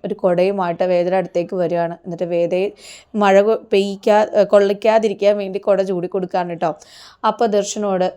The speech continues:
വേദ ചോദിക്കുകയാണ്, "എന്താ ദർശൻ നീ ഇങ്ങനെയൊക്കെ കാണിക്കുന്നത്? ഇനിയും എൻ്റെ മനസ്സിലുള്ള കുറ്റബോധം കൂട്ടാനായിട്ടാണോ നീ വന്നിരിക്കുന്നത്? എന്തിനാ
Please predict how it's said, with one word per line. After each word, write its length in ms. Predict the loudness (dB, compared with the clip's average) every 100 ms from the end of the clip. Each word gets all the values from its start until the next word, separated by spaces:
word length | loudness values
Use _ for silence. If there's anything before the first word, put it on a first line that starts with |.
| 0
വേദ 260 | 2 2 2
ചോദിക്കുകയാണ്, 540 | 0 -2 -2 -2 -2 -4 -8
"എന്താ 400 | -6 -4 0 0
ദർശൻ 400 | 2 0 0 -6 -6 -8
നീ 100 | -6 -4
ഇങ്ങനെയൊക്കെ 360 | -4 -4 -6 -4
കാണിക്കുന്നത്? 600 | -2 -2 -4 -4 -4 -4 -6 -16 -14 -6
ഇനിയും 320 | -2 0 0
എൻ്റെ 200 | -2 -2
മനസ്സിലുള്ള 580 | -2 -4 -4 -2 0 0
കുറ്റബോധം 600 | -2 -4 -2 0 0 -2
കൂട്ടാനായിട്ടാണോ 800 | -2 -2 2 2 2 0 2 2 -2 -6
നീ 80 | -6
വന്നിരിക്കുന്നത്? 760 | -4 -4 -4 -2 -4 -2 -4 -6 -18 _ -6
എന്തിനാ 460 | -4 0 0 0